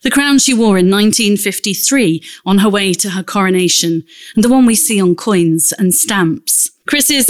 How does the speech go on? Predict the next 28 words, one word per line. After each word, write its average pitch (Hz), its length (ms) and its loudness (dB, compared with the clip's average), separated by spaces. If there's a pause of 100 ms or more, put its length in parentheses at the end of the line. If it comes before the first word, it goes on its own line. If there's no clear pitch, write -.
other 240 220 0
subjects 226 600 -2
include 196 340 0
His 170 160 -2
Holiness 196 460 0
the 175 60 -8
Dalai 175 340 -4
Lama, 214 540 2
David 202 340 0
Bowie, 233 480 0
Kate 180 300 -4
Moss, 233 500 0
Emma 185 220 0
Thompson, 220 680 0
and 294 80 2
Grace 349 260 0
Jones, 262 460 2
who 208 80 -2
describes 302 480 0
Chris 180 400 -2
as 226 320 -2
an 277 200 2
atom 302 380 -2 (260)
in 233 80 4
an 254 120 4
excitable 240 720 2
<laughs> - 20 2
state. - 920 -2